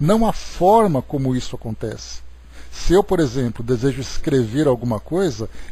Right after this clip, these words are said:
eu com toda a simplicidade pego os, pego um lápis, pego uma caneta, pego o teclado e começo a digitar. A minha preocupação é o conteúdo que eu vou produzir, não o, o instrumento que eu vou utilizar, porque isso faz parte do meu dia a dia.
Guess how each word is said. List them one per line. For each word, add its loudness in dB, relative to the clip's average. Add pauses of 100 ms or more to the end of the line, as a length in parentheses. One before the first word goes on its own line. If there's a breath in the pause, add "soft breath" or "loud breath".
eu 4
com 0
toda 4
a 6
simplicidade 0
pego 0
os, -4
pego -2
um -2
lápis, 0
pego 0
uma 0
caneta, -2
pego -2
o -6
teclado 0
e 0
começo 0
a -2
digitar. -6 (720 loud breath)
A 4
minha 6
preocupação 0
é 6
o -2
conteúdo 2
que -2
eu 2
vou -2
produzir, -4 (300 loud breath)
não 4
o, -2
o 0
instrumento 0
que -2
eu 2
vou -2
utilizar, -2
porque -8
isso -2
faz -4
parte -4
do -8
meu -4
dia -6
a -6
dia. -10